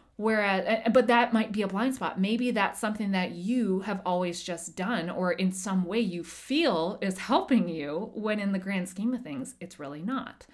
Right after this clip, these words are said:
So that's a silly example, but look in your life of where other blind spots could be. Is it related to what you do in the evening time? A lot of people have that habit of having something sweet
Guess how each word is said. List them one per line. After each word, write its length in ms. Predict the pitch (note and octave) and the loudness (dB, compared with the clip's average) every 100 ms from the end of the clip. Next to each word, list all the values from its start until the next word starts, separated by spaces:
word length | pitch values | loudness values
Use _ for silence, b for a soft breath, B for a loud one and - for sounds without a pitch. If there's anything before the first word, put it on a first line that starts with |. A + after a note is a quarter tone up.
| B B B B | B B B B
So 340 | - G3+ F#3 F3+ | -6 0 2 4
that's 340 | F#3 D4 D#4 | 4 2 2
a 80 | D4+ | -2
silly 340 | C4+ D#4 D4 | 0 0 2
example, 500 | G#3 F#3 D3+ D3+ F#3 | 0 0 -2 -2 -2
but 280 | F#3 G3 - | 0 0 -2
look 360 | G#3 G3+ D#4+ - | 4 6 6 4
in 120 | F4 | -4
your 160 | F4+ D4+ | -2 0
life 520 | G3 F3+ B3+ - - _ _ _ | 0 0 -2 -10 -20 _ _ _
of 220 | - F#3+ F3+ | -4 -2 0
where 280 | A3+ A3+ | 0 0
other 240 | F3+ F#3 G3+ | -2 -2 -4
blind 360 | F#3 D#3 E3+ | -4 -4 -6
spots 340 | - D#3+ - - | -6 -6 -6 -10
could 160 | E3+ | -12
be. 300 | - A3+ - - B B B _ | -8 -8 -8 -16 B B B _
Is 180 | G3+ G#3 | -2 0
it 140 | A#3 | 0
related 480 | G#3 G3 F#3+ G#3 G3 | 0 0 0 0 -4
to 340 | - G3+ G3 F#3+ | -4 -4 -4 -2
what 180 | F#3+ | -2
you 120 | G#3 G3 | -2 -4
do 160 | G#3 | -2
in 80 | G#3+ | -2
the 140 | G3+ - | -4 -6
evening 360 | G3 A3 G3+ | -4 -2 -2
time? 480 | F3 D3+ A#2+ - - - _ _ _ _ _ | -4 -8 -10 -10 -16 -20 _ _ _ _ _
A 60 | G3 | -6
lot 160 | D#3+ F#3+ | -4 -2
of 80 | |
people 220 | G3 F#3+ F#3+ | -2 -4 0
have 240 | F#3+ F#3 | 0 2
that 160 | F#3+ - | 2 0
habit 340 | E3 F3 G#3+ | -2 -2 -2
of 220 | F3+ E3+ B B - | -2 -4 B B -8
having 320 | - F3 F#3+ | -2 0 0
something 380 | F#3 F#3+ G3 F#3+ | 0 -2 -2 -2
sweet 580 | F#3 - F#3 G3 - | -2 -4 -4 -4 -6